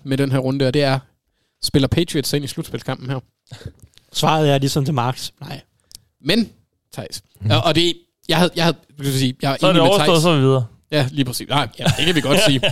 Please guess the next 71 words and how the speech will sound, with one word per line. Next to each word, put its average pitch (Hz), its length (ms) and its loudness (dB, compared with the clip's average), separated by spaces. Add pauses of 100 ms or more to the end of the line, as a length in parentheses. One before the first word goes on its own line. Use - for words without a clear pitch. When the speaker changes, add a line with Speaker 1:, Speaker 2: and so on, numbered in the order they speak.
Speaker 4:
<laughs> 131 160 -6
Speaker 2:
Mark 151 200 2
snakkede 151 260 4
også 135 120 -2
en 127 60 4
halv 135 120 2
time 123 240 -2
efter, 117 200 -2
du 120 80 0
havde 123 100 4
sagt 120 180 -4
nej 117 160 -4
til 135 140 -4
ham. 120 200 -2
Speaker 1:
Ja. - 80 -12
Ej, 151 140 2
men 147 80 2
jeg 139 120 2
skal 143 120 -4
nok 131 140 2
skynde 139 240 0
mig 131 80 0
lidt. 127 120 -2
Jeg 135 160 0
havde 143 140 4
ikke 139 140 -2
set 143 200 0
Patriots 127 360 -6
nå 131 120 -6
slutspillet 123 560 -4
i 123 40 -2
år, 120 140 -4
men 123 160 -8
tyve 131 180 -8
tyve 135 320 -2 (100)
er - 80 -6
fucking 120 380 -4
mærkelig. 131 340 -4 (460)
Øh, 120 260 -2
så 120 100 -4
det 127 80 -8
kan 117 100 -8
godt 127 120 -6
lade 117 120 -8
sig 120 80 -6
gøre. 139 100 0
Det 139 100 2
er 170 40 4
ikke 185 100 -2
fordi 160 200 4 (120)
Patriots - 520 -4
slog 131 260 -4
Ravens, 123 280 -6
og 123 100 -4
så 127 80 0
alligevel 127 380 -2
en 123 60 -10
lille 131 200 -4
bitte 127 140 -6
smule, 127 200 -10
fordi 123 200 -10
hvis 110 140 -10
de 127 80 -8
ikke 131 120 -4
havde 123 100 -8
gjort 123 200 -8
det, 117 120 -8
så 120 140 -8
havde 117 240 -14
jeg - 160 -20
klart 131 380 -4